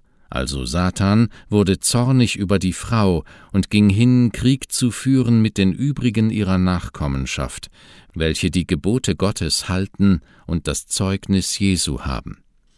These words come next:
Jede Pflanze, die nicht von meinem Vater im Himmel gepflanzt worden ist, wird ausgerissen. Gott gebietet uns anstelle der Vollmacht der sogenannten Kirchenväter,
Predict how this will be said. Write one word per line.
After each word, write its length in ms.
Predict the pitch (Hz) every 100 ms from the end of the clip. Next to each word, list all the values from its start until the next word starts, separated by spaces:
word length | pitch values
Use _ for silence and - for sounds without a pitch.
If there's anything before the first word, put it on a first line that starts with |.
| _ _ _ _ _ _ _ _ _ _ _ -
Jede 380 | - 104 127 135
Pflanze, 720 | - - 113 117 110 120 113
die 160 | 98 101
nicht 240 | 117 123
von 180 | - 110
meinem 320 | 95 90 90
Vater 420 | 85 107 107 - 73
im 140 | 85
Himmel 360 | 80 123 95 76
gepflanzt 680 | 78 - 82 78 76 - 76
worden 360 | 76 78 82
ist, 320 | 76 - - - _
wird 320 | 85 85 -
ausgerissen. 760 | 95 107 - 73 62 62 - - _ _ _ _ _ _ _ _ _ _ _ _ _ _ _
Gott 260 | 113 123 -
gebietet 480 | 110 135 147 131 -
uns 260 | 117 117
anstelle 540 | - 101 - 120 123 120
der 160 | 95
Vollmacht 720 | 85 - 123 139 104 80 - -
der 120 | 90
sogenannten 680 | 87 98 95 92 90 87 -
Kirchenväter, 880 | 147 147 - 82 - 82 - 117